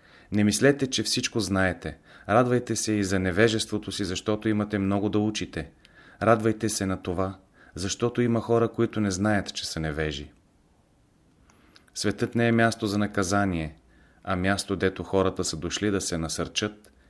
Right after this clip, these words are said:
и да се изправят. Радостта е много богата. Тя трябва да се превърне в милост. При радостта вземате нещо, а при милостта давате от себе си.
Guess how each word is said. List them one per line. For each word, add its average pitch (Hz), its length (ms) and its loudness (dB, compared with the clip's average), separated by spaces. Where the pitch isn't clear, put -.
и - 80 -8
да 78 120 -6
се - 140 -6
изправят. 87 760 -4
Радостта 98 440 2
е 104 40 4
много 98 320 2
богата. 95 460 -2
Тя 101 140 4
трябва 98 360 4
да 90 100 -2
се - 240 -4
превърне 95 500 0
в - 120 -12
милост. 95 640 -4
При 98 180 2
радостта 95 580 -2
вземате 101 520 0
нещо, 90 460 -2
а 95 80 -2
при - 180 -6
милостта 87 600 -2
давате 87 400 0
от 82 120 -6
себе 85 300 -2
си. - 240 -12